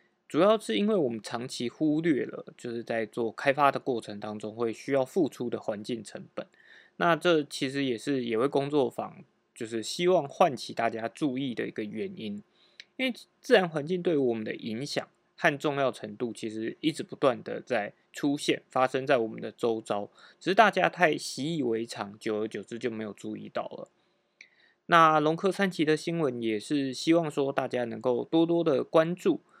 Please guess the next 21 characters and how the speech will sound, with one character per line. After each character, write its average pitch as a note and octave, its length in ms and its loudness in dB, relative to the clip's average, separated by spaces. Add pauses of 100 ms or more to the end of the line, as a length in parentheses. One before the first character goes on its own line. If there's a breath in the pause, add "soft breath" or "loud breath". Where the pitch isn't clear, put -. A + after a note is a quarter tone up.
(160 soft breath)
那 A#2 180 2
跟 B2+ 240 4
仔 A2 160 -12
细 - 160 -6
思 C3 280 -6
考， - 360 -12 (160 soft breath)
到 F#3 140 4
底 E3+ 140 2
怎 - 120 -8
么 G#2+ 100 -2
样 D3+ 140 2
做 E3+ 300 2 (420)
才 B2 200 4
有 C3 340 2
机 - 240 -6
会 E3 160 2
让 C3+ 340 2
经 F3+ 220 -4
济 F#3+ 160 -2
发 A#2 240 -2
展， - 220 -8